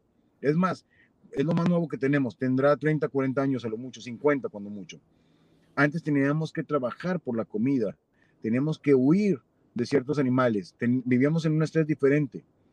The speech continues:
No hemos avo-, evolucionado todavía para tener luz en la noche.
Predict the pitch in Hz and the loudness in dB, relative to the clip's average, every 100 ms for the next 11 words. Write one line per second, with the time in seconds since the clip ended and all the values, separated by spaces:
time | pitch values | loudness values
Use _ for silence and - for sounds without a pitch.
0 | _ _ _ _ - 135 151 170 175 180 | _ _ _ _ -2 2 4 4 4 2
1 | 160 139 127 - 123 120 117 - 113 139 | -2 0 -2 0 0 2 0 0 0 2
2 | 160 139 120 123 135 131 107 117 135 135 | 2 0 0 2 2 -2 0 0 2 2
3 | 147 143 117 131 143 98 | 0 -2 -6 -6 -8 -12